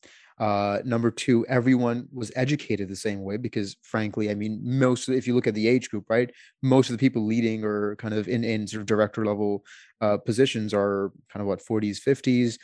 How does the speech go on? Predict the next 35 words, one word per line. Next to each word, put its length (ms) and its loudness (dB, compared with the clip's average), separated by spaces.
made 200 2
their 100 2
careers 440 0
studying 320 0
the 60 -4
Cold 360 -4
War. 480 6
You 80 0
know, 280 0
you, 380 2
you'll 180 6
see 100 4
a 40 6
disproportionate 680 2
amount 220 0
of 100 -10
people 240 -2
with 120 2
a 60 0
background 540 -2
in 200 -4
kind 160 -8
of, 180 -10
uh, 260 0
Russian 640 0
and 160 -4
Eastern 260 -6
European 400 0
studies, 320 2
'cause 120 -6
that's 280 0
what 80 -4
was 160 -4
hot 240 -4
then. 320 4